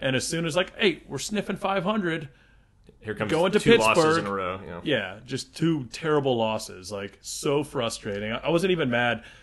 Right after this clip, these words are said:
Speaker 1: the two one loss on a Tuesday
Speaker 2: You were
Speaker 1: where
Speaker 2: mad about that?
Speaker 1: Well, I wasn't mad at Matzek.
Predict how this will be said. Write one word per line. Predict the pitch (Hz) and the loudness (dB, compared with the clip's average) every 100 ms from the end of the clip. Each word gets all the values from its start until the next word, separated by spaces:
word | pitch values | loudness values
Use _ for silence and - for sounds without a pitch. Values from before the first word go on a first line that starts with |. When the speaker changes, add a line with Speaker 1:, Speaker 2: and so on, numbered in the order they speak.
| - - | -16 -8
Speaker 1:
the | 120 | -2
two | 147 | 0
one | 135 123 | 2 2
loss | 117 117 117 - | 2 2 0 -2
on | 113 107 | -4 -2
a | 104 101 101 - _ _ _ _ - | -4 -6 -10 -18 _ _ _ _ -6
Tuesday | - 131 113 113 | 2 2 2 2
Speaker 2:
You | - | 4
were | 175 | 4
Speaker 1:
where | 156 | 4
Speaker 2:
mad | 151 175 190 | 2 2 2
about | 202 208 214 | 0 0 0
that? | 220 202 - | 0 -2 0
Speaker 1:
Well, | 160 | 4
I | 147 | 6
wasn't | 170 208 165 127 | 6 6 4 2
mad | 147 139 | 4 4
at | 110 | 2
Matzek. | 117 127 147 - 98 - | 2 2 2 -2 -12 -16